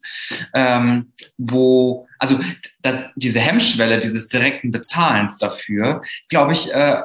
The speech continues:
auch die Hemmschwelle bei dem Friseur immer oft noch schafft, weil nicht der generelle Friseurbesuch, äh, irgendwie mit einer Chipkarte abgezogen wird, sondern direkt vom Konto abgeht. Und ich glaube,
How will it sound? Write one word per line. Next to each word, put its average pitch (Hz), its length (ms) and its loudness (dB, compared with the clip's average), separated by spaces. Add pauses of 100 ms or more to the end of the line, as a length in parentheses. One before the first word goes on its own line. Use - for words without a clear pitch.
auch 143 260 4
die 135 80 -2
Hemmschwelle 117 580 0
bei 131 140 2
dem 165 160 2
Friseur 139 500 0
immer 104 200 -4
oft - 200 -8
noch 101 120 -6
schafft, - 340 -2
weil 107 380 2 (320)
nicht 131 260 4
der 131 100 2
generelle 123 440 4
Friseurbesuch, 123 1000 0
äh, 120 380 2
irgendwie 123 240 0
mit 117 140 2
einer 127 100 0
Chipkarte 127 840 -2 (200)
abgezogen 110 640 -2
wird, 107 120 -2
sondern 107 200 2
direkt 113 300 -4
vom 127 180 -6
Konto 143 320 -4
abgeht. - 380 -6
Und 101 80 -2
ich - 140 -8
glaube, 139 500 2